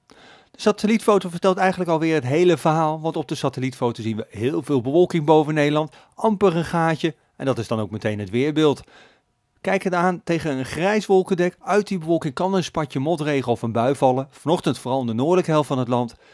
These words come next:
En vanmiddag dan breidt dat gespetter zich ook naar het zuiden uit. Heel lokaal kan dan even de zon doorbreken, maar veel zal het waarschijnlijk niet zijn. Zestien à zeventien graden onder het wolkendek. Als het mee zit met de zon, kan het negentien graden worden plaatselijk. Vooral Limburg maakt daar kans op.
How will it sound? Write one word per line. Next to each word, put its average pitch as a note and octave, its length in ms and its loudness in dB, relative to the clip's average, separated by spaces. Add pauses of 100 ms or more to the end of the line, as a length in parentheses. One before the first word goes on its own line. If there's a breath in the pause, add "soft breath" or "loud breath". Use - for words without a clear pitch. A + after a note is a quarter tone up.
(160 soft breath)
En F#2+ 120 -10
vanmiddag B2+ 440 -2
dan A2+ 180 -6
breidt A2+ 240 -4
dat G#2+ 140 -4
gespetter B2+ 460 -4
zich G#2+ 180 -6
ook G#2+ 140 -2
naar G2+ 120 -8
het G2 100 -10
zuiden C#3 340 2
uit. A#2 320 -4 (600 loud breath)
Heel A#3 300 6
lokaal D#3 340 0
kan B2+ 160 0
dan A#2+ 120 2
even A2+ 220 0
de G#2+ 60 -6
zon E3 200 0
doorbreken, D#3+ 680 2
maar - 100 -12
veel A#2+ 220 0
zal A2+ 100 -2
het F#2 80 -4
waarschijnlijk F#2+ 380 -10
niet F#2+ 120 -12
zijn. E2 260 -18 (160)
Zestien D#3+ 480 0
à A#2+ 80 2
zeventien C#3 440 -2
graden D#3 340 0
onder E3 160 -2
het C3 100 -4
wolkendek. C3+ 480 0 (260 soft breath)
Als - 160 -6
het F#2+ 140 -10
mee D#3+ 320 -2
zit D#3 180 -2
met C3 160 -4
de A#2+ 80 -8
zon, A#2 260 -2
kan G#2 160 -8
het G2+ 140 -8
negentien A#2 460 -6
graden A2 300 -2
worden G#2 180 -2
plaatselijk. A2+ 480 -2 (160 soft breath)
Vooral D#3 240 0
Limburg A#2+ 360 4
maakt A2 240 -2
daar G#2 100 -4
kans - 280 -8
op. - 160 -16